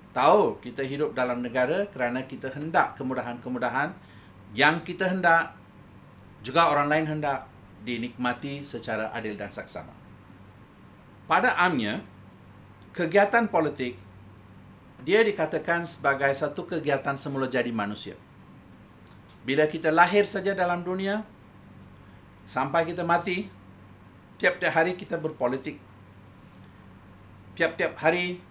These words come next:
kita terlibat dalam kegiatan politik. Misalnya, bila anak kita lahir,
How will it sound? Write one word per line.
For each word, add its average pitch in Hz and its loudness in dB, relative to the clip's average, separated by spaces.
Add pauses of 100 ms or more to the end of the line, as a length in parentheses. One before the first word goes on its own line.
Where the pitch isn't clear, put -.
(140)
kita 185 -4
terlibat 160 0
dalam 151 2
kegiatan 139 -2
politik. 117 -4 (640)
Misalnya, 151 0
bila 156 0
anak 151 -4 (880)
kita 160 -2
lahir, 190 4